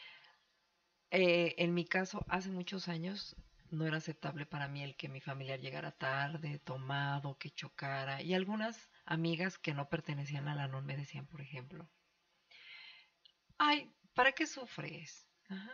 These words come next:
"Ay, pues déjalo, pues vives bien, y que no te falta nada", y que así,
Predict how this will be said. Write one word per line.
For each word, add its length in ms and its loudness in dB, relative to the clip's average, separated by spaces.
"Ay, 180 4
pues 180 -2
déjalo, 840 2
pues 160 -2
vives 360 -2
bien, 600 -2
y 80 -8
que 140 0
no 140 -4
te 100 0
falta 340 2
nada", 760 -2
y 100 -12
que 180 -2
así, 460 0